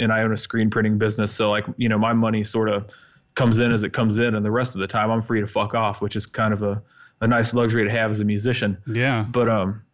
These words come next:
Speaker 1: but yeah, so, I mean, for me, it's just natural. If I see a guitar sitting there and I'm bored, I'll just pick it up and start wanking, and, you know, nine out of ten times something usable will come out. So I just put it in the bank and, and save it.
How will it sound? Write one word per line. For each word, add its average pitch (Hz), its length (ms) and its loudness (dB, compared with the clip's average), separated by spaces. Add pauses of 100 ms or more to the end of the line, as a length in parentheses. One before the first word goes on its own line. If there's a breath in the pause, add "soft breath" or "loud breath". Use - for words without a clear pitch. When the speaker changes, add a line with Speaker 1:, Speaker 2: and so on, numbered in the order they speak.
(120)
Speaker 1:
but 135 120 2
yeah, 143 300 2
so, 131 200 -4
I 127 40 -2
mean, 127 180 -2
for 117 140 -6
me, 147 140 0
it's 131 100 -2
just 110 140 -4
natural. 113 320 0
If 104 80 -8
I 120 60 0
see 123 200 0
a 113 60 2
guitar 113 320 0
sitting 123 220 0
there 117 140 2
and 107 80 0
I'm 104 100 0
bored, 110 300 2
I'll 104 100 0
just 110 160 -6
pick 113 180 -2
it 110 60 0
up 113 80 0
and 113 100 -4
start 107 260 0
wanking, 110 360 0
and, 101 160 -2
you 113 80 0
know, 110 180 2 (460 loud breath)
nine 120 240 4
out 113 80 2
of 110 100 0
ten 127 200 0
times 107 260 0
something 113 260 -2
usable 110 360 2
will 104 80 0
come 107 180 0
out. 110 340 0
So 98 180 -2
I 98 100 -2 (120)
just - 200 -8 (180)
put 120 160 2
it 110 80 2
in 113 80 4
the 110 60 4
bank 120 340 0
and, 98 280 -4
and 117 120 0
save 127 240 2
it. - 180 -6